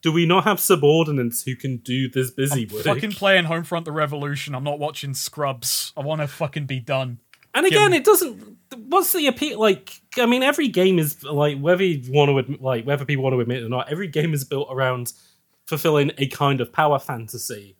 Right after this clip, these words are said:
Speaker 1: of, "I want to be Kratos," or, "I want to be Spider-Man." What's the power fantasy of collecting eight fucking medical supplies to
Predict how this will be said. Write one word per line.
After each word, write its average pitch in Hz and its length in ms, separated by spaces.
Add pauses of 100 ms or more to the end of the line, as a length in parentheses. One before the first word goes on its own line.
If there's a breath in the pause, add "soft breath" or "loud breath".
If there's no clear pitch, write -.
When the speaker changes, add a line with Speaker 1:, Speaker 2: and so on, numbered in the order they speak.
Speaker 1:
of, 110 280 (400)
"I 147 180
want 143 260
to 135 80
be 120 120
Kratos," 131 720
or, 113 240
"I 123 120
want 139 160
to 127 40
be 120 120
Spider-Man." 113 640 (560)
What's 233 240
the - 80
power 254 320
fantasy 185 680
of 151 300
collecting 170 500
eight 156 220
fucking 165 300
medical 160 440
supplies 135 600
to 131 320